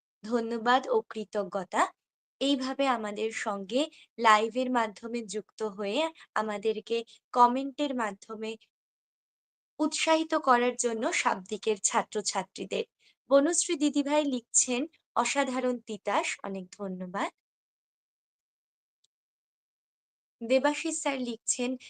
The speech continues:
"নামটি খুব সুন্দর, তিতাস। মিষ্টি মিষ্টি হাসি খুশি তিতাসকে আগেভাগেই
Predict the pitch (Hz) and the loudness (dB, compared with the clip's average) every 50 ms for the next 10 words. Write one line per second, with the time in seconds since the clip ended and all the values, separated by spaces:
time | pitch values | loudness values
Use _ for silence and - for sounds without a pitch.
0 | - _ 247 254 254 254 262 269 254 - 302 302 - - 285 226 - - - 254 | -8 _ 10 12 12 12 12 8 4 -2 -4 -6 0 0 0 0 0 -2 0 0
1 | 233 220 220 220 202 220 240 302 302 - - 233 208 - - 214 208 240 320 - | 0 -2 -2 -2 0 2 2 2 0 -2 -6 -8 -6 2 6 6 6 6 6 2
2 | - - - - - _ - 262 262 - - - 302 294 285 294 285 - - - | -2 -8 -14 -20 -14 _ 0 0 2 2 0 0 0 2 2 2 2 0 -2 -2
3 | 294 262 226 247 214 - - 247 240 - - 240 - - 262 - - 220 - - | -2 0 2 0 0 0 -2 -4 -6 -8 -8 -8 -8 -8 -10 -12 -12 -10 -4 -4
4 | 208 214 - - - 262 262 226 214 185 196 202 185 202 202 185 190 226 254 294 | -4 -4 -4 -2 2 6 6 6 6 4 0 -6 -6 -6 -8 -6 -2 -2 -2 -2